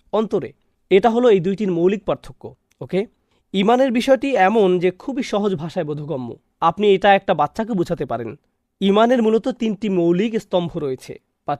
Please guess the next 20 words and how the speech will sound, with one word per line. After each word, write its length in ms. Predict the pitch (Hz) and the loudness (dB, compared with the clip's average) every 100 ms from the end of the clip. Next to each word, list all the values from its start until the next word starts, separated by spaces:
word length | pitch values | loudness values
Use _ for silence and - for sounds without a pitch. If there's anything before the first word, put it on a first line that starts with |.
| _ | _
তিনটি 420 | 220 233 220 254 240 | -8 -6 -6 -6 -4
মৌলিক 500 | 180 180 185 214 165 | 0 2 0 -2 -4
দরজা। 440 | 156 143 127 104 _ _ _ - | -6 -6 -10 -16 _ _ _ -6
এর 100 | 170 | -2
প্রথমটি 420 | 196 196 240 247 | -2 0 0 4
হলো 240 | 208 214 | 4 4
আল্লাহর 340 | 247 160 160 - | 4 2 0 -2
প্রতি 260 | 165 156 | -6 -8
ঈমান, 300 | 135 127 135 127 _ 147 | -10 -10 -14 -20 _ -8
দ্বিতীয়টি 440 | 180 190 247 226 | -6 -2 -2 2
হলো 300 | 220 247 370 _ _ | 2 2 -2 _ _
ওহীর 280 | 190 185 190 | 0 2 0
প্রতি 240 | 175 - | -6 -6
ঈমান, 240 | 143 127 - _ _ _ - | -6 -8 -12 _ _ _ -8
আর 100 | 143 | -8
সবশেষটি 640 | - 214 247 - 240 - | 0 0 0 -2 -4 0
হলো 360 | 185 160 151 185 _ _ | 0 0 -2 -6 _ _
পরকালের 480 | 185 190 185 202 180 | 2 2 4 2 2
প্রতি 260 | 156 131 127 | -2 -8 -8
ঈমান। 260 | 113 120 | -8 -10